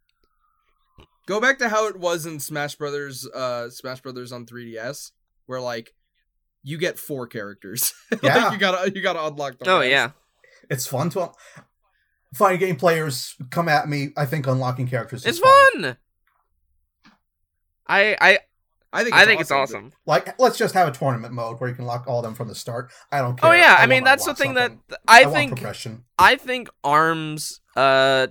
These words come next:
Speaker 3: does it really well. Shocker, uh, arms doing something well, uh, despite, uh, not ever getting anything ever again. Uh,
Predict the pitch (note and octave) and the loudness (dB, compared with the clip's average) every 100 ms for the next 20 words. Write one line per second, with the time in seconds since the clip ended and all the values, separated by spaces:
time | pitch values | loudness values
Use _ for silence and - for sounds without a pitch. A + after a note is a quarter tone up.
0 | - C3+ B2+ C3 - A#2 A2 D3 D#3+ G2 | -2 -2 0 -4 -8 -8 -6 -6 -4 -4
1 | D2 C#3 - _ _ _ _ _ _ _ | -4 -8 -12 _ _ _ _ _ _ _
2 | _ _ _ - - F3 G3+ A#2 A2 C3+ | _ _ _ -12 2 4 4 0 -2 -2
3 | - A#2 A2+ B2+ C#3 F#3 F#3 B2+ A#2+ C3 | 0 -2 -2 0 0 -2 -6 -6 -6 -8
4 | C3+ D3+ G3 D#3+ F#2+ G#2+ C3 D3 - A2 | -10 -8 -10 -6 -4 -2 -2 -4 -6 -8
5 | A2+ - A2 A#2 - A#2 A2 G#2+ A2+ C#3+ | -8 -6 -4 -4 -6 -6 -6 -4 -2 -2
6 | - _ _ - A2+ A#2 A#2+ A#2+ A#2 C3 | -4 _ _ -10 -8 -8 -8 -6 -6 -8
7 | A#2 A#2 B2+ B2+ B2+ B2+ F#3 D#3 D2+ A2+ | -10 -12 -10 -10 -10 -8 -10 -10 -14 -14
8 | - - B2 C3 B2+ B2 B2+ | -10 -2 0 2 0 0 -4